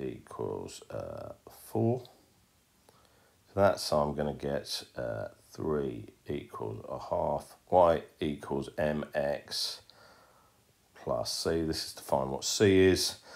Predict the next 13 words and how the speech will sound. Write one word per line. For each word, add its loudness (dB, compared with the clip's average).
And -8
so -2
three 0
equals -4
two -4
plus -4
c. 2
Right, 0
so -8
c -6
is -6
therefore -10
one. 6